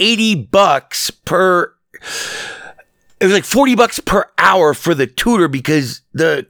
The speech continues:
college paid for it. College paid me to tutor. So, like, the students didn't have to pay for it. They paid half price. Like, I'm getting fucking, making four hundred dollars a week. And by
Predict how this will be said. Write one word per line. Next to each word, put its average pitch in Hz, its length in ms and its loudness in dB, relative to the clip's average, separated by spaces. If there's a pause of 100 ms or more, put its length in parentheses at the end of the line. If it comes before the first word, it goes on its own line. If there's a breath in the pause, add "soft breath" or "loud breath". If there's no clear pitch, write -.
(140)
college 185 360 0
paid 226 240 -2
for 139 260 0
it. - 140 -12 (380 loud breath)
College 220 360 2
paid 214 320 -2
me 208 200 0
to 156 80 -4
tutor. 196 500 -4 (880 loud breath)
So, - 140 -2
like, 180 140 0
the 165 120 -4
students 269 380 0
didn't 165 100 -2
have 156 120 0
to 135 60 -10
pay 147 180 0
for 123 340 2
it. - 160 -8 (1080)
They 170 140 0
paid 151 340 -2
half 180 320 -2
price. 156 440 -2 (300 loud breath)
Like, 240 140 0
I'm 226 140 -2
getting 285 300 -2 (160)
fucking, - 320 -6 (200 loud breath)
making 269 200 0
four 240 260 2
hundred 214 100 0
dollars 202 280 2
a 160 40 -4
week. 233 280 0 (300 loud breath)
And 208 200 -6
by 180 240 -4